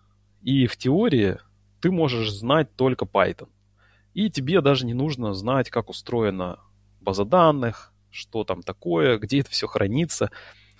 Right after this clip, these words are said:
Достаточно просто использовать примитивные A P I для того, чтобы сделать там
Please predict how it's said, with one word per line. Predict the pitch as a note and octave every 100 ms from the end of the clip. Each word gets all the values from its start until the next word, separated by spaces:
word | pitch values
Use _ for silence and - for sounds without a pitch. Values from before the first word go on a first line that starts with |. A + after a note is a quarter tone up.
| _ -
Достаточно | G2+ - D#3 - B2+
просто | A#2 C#3 - G#2
использовать | - B2 A2+ G2 F#2+ F2+ - _ -
примитивные | C3 C3+ B2+ A#2 G2 F#2+
A | - A#2
P | E3+
I | A3 F3
для | A#2+
того, | A#2+ A#2+
чтобы | - G#2+ G2
сделать | G#2 G2+ F#2 - -
там | F#2+ -